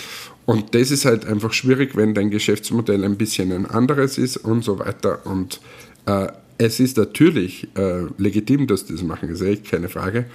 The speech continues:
Aber ich, ich beleuchte ja jetzt nur die andere Seite, ohne dass ich selbst betroffen bin davon, so richtig, sondern bist ja eher du.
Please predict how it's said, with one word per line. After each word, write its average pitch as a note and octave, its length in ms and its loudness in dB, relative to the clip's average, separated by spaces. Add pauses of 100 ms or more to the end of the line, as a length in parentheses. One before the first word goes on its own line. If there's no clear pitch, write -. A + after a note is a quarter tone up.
(540)
Aber G#2 160 2
ich, - 300 -2
ich - 240 -4
beleuchte G#2+ 420 2
ja A2 80 6
jetzt G#2 300 -2
nur A2 100 4
die F#2+ 140 0
andere B2 360 0
Seite, C3+ 540 0
ohne A#2 240 2
dass G#2 160 0
ich - 140 -6
selbst G2 280 0
betroffen - 460 -4
bin C3+ 160 0
davon, C#3 380 0
so A2+ 160 0
richtig, - 400 -2
sondern F#2+ 260 0
bist - 220 -6
ja E2 80 0
eher F2 180 -4
du. D#3 220 -2